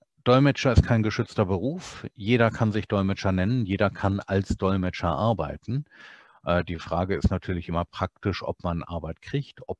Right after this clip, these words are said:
man das überhaupt kann. Äh, aber grundsätzlich könnte jeder seine Dienste als Dolmetscher anbieten.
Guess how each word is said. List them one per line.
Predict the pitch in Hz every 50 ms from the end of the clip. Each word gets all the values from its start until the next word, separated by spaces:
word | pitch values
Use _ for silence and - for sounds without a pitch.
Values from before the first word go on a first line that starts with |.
| _
man | - 95 90 87 87 87 90 -
das | - 82 - -
überhaupt | - - 85 85 80 71 80 78 - _ - -
kann. | - 87 90 101 120 120 - _ _ _ - - - - - - _ _ _ _ -
Äh, | 104 95 95 92 95 101 -
aber | - - 95 92 92 90 90 92 - _ 104 92 _ -
grundsätzlich | - 90 90 113 123 123 - 113 104 98 - - - 107 101 - -
könnte | - - 110 107 110 - - 98
jeder | 90 90 101 95 98 98 95
seine | 87 90 87 90 90 85
Dienste | - 98 95 90 - - - 73
als | - 85 87 -
Dolmetscher | - 87 87 85 85 87 - - - 85
anbieten. | - 92 92 87 82 80 - - - - - -